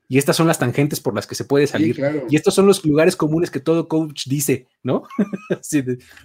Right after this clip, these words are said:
Speaker 1: una
Speaker 2: vea
Speaker 1: jugada
Speaker 2: las
Speaker 1: a la
Speaker 2: declaraciones
Speaker 1: vez,
Speaker 2: de
Speaker 1: y,
Speaker 2: Bill
Speaker 1: ¿no?
Speaker 2: Belichick.
Speaker 1: Bueno,
Speaker 2: Que
Speaker 1: ahí
Speaker 2: se
Speaker 1: está la
Speaker 2: deje
Speaker 1: escuela.
Speaker 2: de, deje de hablar y no decir nada.
Speaker 1: ¿No? <laughs>
Speaker 2: Llega a lugares muy comunes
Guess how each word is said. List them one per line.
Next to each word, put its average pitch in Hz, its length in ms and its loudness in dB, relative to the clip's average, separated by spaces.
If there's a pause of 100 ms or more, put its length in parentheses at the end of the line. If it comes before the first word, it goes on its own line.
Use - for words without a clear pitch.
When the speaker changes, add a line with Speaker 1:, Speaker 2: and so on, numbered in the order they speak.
(100)
Speaker 1:
una 143 340 4
Speaker 2:
vea 180 220 6
Speaker 1:
jugada 113 180 2
Speaker 2:
las 117 80 -2
Speaker 1:
a 110 40 -4
la 104 60 -6
Speaker 2:
declaraciones 120 380 0
Speaker 1:
vez, 160 140 -4
Speaker 2:
de 151 60 -2
Speaker 1:
y, 143 40 -2
Speaker 2:
Bill 156 120 -2
Speaker 1:
¿no? 143 40 -6
Speaker 2:
Belichick. 143 560 -6 (1300)
Speaker 1:
Bueno, 233 380 -2 (140)
Speaker 2:
Que 170 80 6
Speaker 1:
ahí - 20 8
Speaker 2:
se 151 60 -2
Speaker 1:
está 226 100 0
la 247 60 0
Speaker 2:
deje 208 60 2
Speaker 1:
escuela. - 360 -2 (240)
Speaker 2:
de, 151 140 -10
deje - 160 -6
de 165 80 4
hablar 147 400 4
y 147 60 -2
no 151 100 4
decir 151 320 2
nada. 139 340 2 (2000)
Speaker 1:
¿No? 180 240 -8 (280)
<laughs> - 260 -8
Speaker 2:
Llega 170 300 4
a - 20 0
lugares 151 400 4
muy 180 220 -4
comunes 185 680 -4